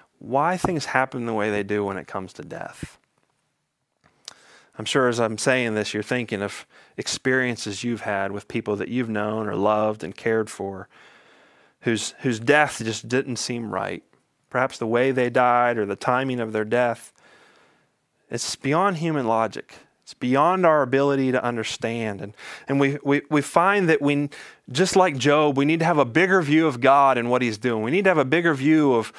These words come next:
of how the universe works and, and what life is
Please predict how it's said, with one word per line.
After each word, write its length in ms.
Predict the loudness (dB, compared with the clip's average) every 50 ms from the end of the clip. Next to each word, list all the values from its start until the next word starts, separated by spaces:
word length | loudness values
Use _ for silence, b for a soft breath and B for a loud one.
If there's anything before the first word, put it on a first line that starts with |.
| B B B B
of 160 | 0 0 2
how 220 | 4 4 4 4 4
the 100 | 4 4
universe 560 | 2 4 4 2 2 4 2 2 2 0 -2
works 500 | 2 4 4 4 4 2 0 -4 -4 -4
and, 160 | -4 -4 -4 B B B B
and 180 | -4 -2 2 4
what 240 | 4 4 4 4 4
life 380 | 4 4 4 4 2 2 2
is 260 | 0 0 0 -4 -8